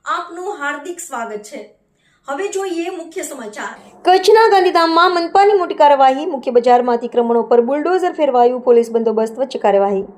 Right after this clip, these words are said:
ગાંધીધામ મહાનગરપાલિકાએ આજે શહેરના મુખ્ય બજાર વિસ્તારમાં અતિક્રમણ વિરોધી મોટી કાર્યવાહી હાથ ધરી છે. જાહેર માર્ગો અને આર્કેડ પરના દબાણો દૂર કરવાની કામગીરી સવારથી શરૂ કરવામાં આવી છે.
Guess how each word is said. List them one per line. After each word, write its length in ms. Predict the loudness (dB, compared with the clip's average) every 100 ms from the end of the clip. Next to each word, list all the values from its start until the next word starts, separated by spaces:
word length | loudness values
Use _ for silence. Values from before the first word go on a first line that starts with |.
| _ _ _ _ -20 -20 -8 2
ગાંધીધામ 440 | 4 4 4 4
મહાનગરપાલિકાએ 800 | 4 0 -2 0 0 2 4 6
આજે 220 | 4 2
શહેરના 280 | 0 0 2
મુખ્ય 240 | -2 -4 -6
બજાર 280 | -2 -2
વિસ્તારમાં 420 | -4 -2 -2 0 -4
અતિક્રમણ 480 | -4 -4 -2 -4
વિરોધી 460 | -4 -4 -4 -4 -4
મોટી 320 | 0 2 2
કાર્યવાહી 500 | 2 2 4 4 2
હાથ 140 | 0 0
ધરી 220 | -2 -2
છે. 180 | -4 -4 -4 -12 -20 -20 -20 -20 0
જાહેર 320 | 4 6 4
માર્ગો 300 | 4 2 0
અને 120 | 0
આર્કેડ 460 | 2 2 0 -6 0
પરના 220 | 0 2
દબાણો 300 | 2 2 2
દૂર 140 | 0 0
કરવાની 280 | 0 0
કામગીરી 420 | -2 -2 -2 -4 -2
સવારથી 440 | 0 0 0 -4
શરૂ 220 | 0 0
કરવામાં 300 | 2 0 0
આવી 140 | 0 -2
છે. 240 | -4